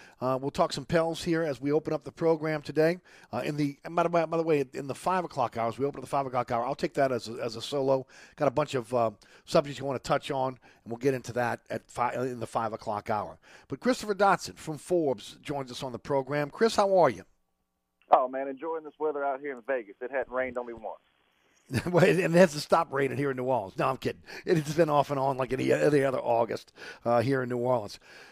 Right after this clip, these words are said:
Speaker 1: Chris, a lot to talk about. Look, I wanna get into the moves they've made, but first of all, you've been front and center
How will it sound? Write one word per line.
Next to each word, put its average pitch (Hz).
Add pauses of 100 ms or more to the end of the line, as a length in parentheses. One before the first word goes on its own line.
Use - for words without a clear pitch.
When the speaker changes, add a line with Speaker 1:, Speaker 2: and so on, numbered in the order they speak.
Speaker 1:
Chris, 240
a 196
lot 196
to 202
talk 185
about. 180
Look, 180
I 175
wanna 196
get 180
into 175
the 143
moves 156
they've 147
made, 156
but 131
first 185
of 156
all, 151
you've 135
been 131
front 185
and 156
center 165